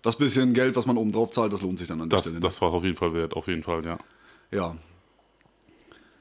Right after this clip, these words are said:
Speaker 1: So, so wie es aussieht, äh, haben wir gerade eine Stunde voll gemacht.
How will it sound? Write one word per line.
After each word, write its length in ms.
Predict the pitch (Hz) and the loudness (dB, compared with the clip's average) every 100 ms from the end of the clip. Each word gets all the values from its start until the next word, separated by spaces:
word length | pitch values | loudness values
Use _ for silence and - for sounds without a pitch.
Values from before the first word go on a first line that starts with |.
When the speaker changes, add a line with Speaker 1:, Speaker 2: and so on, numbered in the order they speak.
| _ _ _ _ _ | _ _ _ _ _
Speaker 1:
So, 240 | - 185 | 0 2
so 140 | 101 120 | 4 2
wie 40 | |
es 100 | 113 | 2
aussieht, 640 | 151 214 214 135 190 - - _ _ | 2 2 2 2 0 -6 -16 _ _
äh, 200 | 139 147 | 2 2
haben 220 | 143 156 151 | 2 2 2
wir 80 | |
gerade 240 | 151 151 151 | 2 2 2
eine 100 | 135 | 2
Stunde 360 | - 190 180 139 | 2 2 4 2
voll 220 | 190 175 | 2 4
gemacht. 460 | 113 127 160 - | 4 4 0 -8